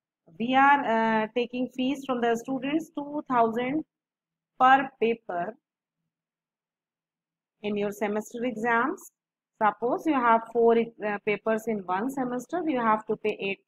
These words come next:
thousand, students. So in U G and P G courses, we are taking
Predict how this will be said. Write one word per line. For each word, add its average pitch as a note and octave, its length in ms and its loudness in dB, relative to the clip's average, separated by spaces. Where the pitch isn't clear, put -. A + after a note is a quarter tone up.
thousand, F3 300 -6
students. G#3 580 -10
So A3 460 0
in B3 220 0
U C#4+ 160 0
G D#4 100 0
and E4 160 0
P C4+ 200 0
G C#4 120 -2
courses, A3+ 500 -2
we B3 120 -2
are A#3 140 4
taking A3+ 380 -2